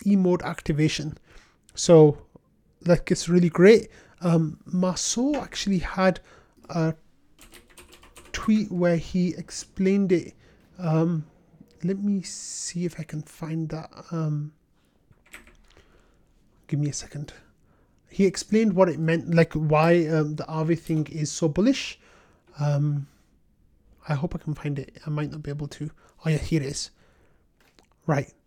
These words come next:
So there's a tweet. This is, someone asked him for a summary of, yeah. So he says,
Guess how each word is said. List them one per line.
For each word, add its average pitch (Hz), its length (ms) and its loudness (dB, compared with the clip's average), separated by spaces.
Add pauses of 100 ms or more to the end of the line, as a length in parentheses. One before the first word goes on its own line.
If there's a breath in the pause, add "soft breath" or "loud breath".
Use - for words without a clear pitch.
So 160 400 6
there's 165 180 2
a 175 60 0
tweet. 185 440 4
This 208 160 6
is, 208 160 2
someone 233 260 4
asked 202 220 0
him 185 240 2
for - 240 0
a 160 60 4
summary 240 520 6 (320 loud breath)
of, 165 460 4 (200)
yeah. 190 160 10
So - 240 4
he 220 140 6
says, 196 220 0